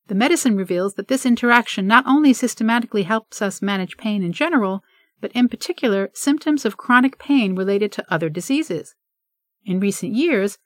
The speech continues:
Western medicine has applied C B D treatment to the pain originating from cancer and chemotherapy,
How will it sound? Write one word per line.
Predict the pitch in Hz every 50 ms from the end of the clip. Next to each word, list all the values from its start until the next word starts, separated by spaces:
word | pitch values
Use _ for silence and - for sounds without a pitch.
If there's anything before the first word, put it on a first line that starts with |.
| _ _ _
Western | - 240 247 - - - 339 302
medicine | 269 240 226 226 - - 240
has | 226 190 208 -
applied | 202 208 _ - 220 226 233 233
C | - - 269
B | 240 247
D | 233 233 240
treatment | - - 220 185 - 175 185 196
to | - 175
the | 175 175
pain | - - 226 220 233 233
originating | 226 196 202 208 - 214 196 196 196 196 202 208
from | 214 - - 165 165
cancer | - - - 196 202 196 - 220 214
and | 190 185
chemotherapy, | - - 196 170 170 165 - 196 196 202 214 220 - 277 302 359 -